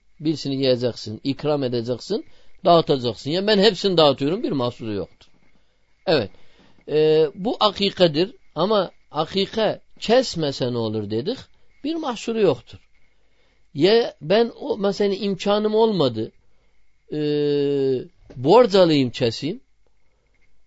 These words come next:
e, yapabilsen, borç alabilsen bir mahsuru yoktur. Borç al kes ama o borcu ödemek şartıyla. Ha ben o mu-, o borcu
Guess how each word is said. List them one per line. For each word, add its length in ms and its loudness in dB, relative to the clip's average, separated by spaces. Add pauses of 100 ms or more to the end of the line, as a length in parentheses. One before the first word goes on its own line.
(140)
e, 80 -2 (1800)
yapabilsen, 1000 2
borç 360 2
alabilsen 720 2 (100)
bir 160 -4
mahsuru 460 0
yoktur. 480 0
Borç 260 2
al 200 0
kes 360 -2
ama 180 -6
o 180 -2
borcu 360 2
ödemek 480 -4
şartıyla. 540 -8 (360)
Ha 260 0
ben 160 2
o 220 2
mu-, 240 0
o 260 2
borcu 520 4